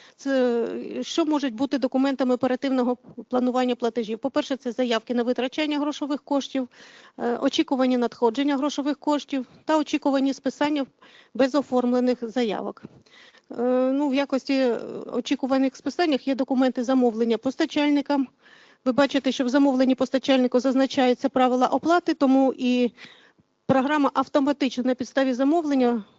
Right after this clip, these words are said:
формує платіжний календар саме на цю дату, тобто проставляється сума в платіжному календарю на дати оплати. Е, також наступні можливості, які надаються в цьому режимі.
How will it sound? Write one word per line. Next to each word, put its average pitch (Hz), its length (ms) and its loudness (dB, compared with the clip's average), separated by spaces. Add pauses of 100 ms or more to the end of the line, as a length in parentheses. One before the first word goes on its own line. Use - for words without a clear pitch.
(300)
формує 262 720 4
платіжний 254 460 0
календар 254 520 0
саме 302 320 0
на 269 140 2
цю 247 300 -2
дату, 214 360 -8
тобто 262 260 -6
проставляється 254 640 -4
сума 302 240 -4
в 302 40 -6
платіжному 285 500 -2
календарю 262 500 0 (380)
на 233 120 -2
дати 233 420 -2
оплати. 202 560 -10 (1120)
Е, 262 120 0
також 294 420 0 (100)
наступні 285 440 0
можливості, 269 500 0
які 254 180 -4
надаються 269 560 0
в 220 60 -10
цьому 262 460 2 (360)
режимі. 226 520 -2